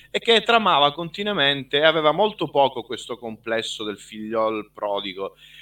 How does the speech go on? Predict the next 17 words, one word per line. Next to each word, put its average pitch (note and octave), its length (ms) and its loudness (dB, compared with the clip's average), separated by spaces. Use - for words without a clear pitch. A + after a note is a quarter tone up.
cosa G#3+ 240 2
che G#3 120 -2
invece G3 380 2
adesso D#3+ 280 0
è B2 40 -8
successa C#3 720 -2
dopo, C3+ 380 0
dopo D3 320 -2
che A#2+ 300 0
è - 40 -16
stato B2+ 260 -4
rivitalizzato D3+ 760 0
da A2+ 80 -2
Tom A#2 220 -8
Hiddleston, G#2 460 -10
che B2+ 100 -14
probabilmente E3 800 -6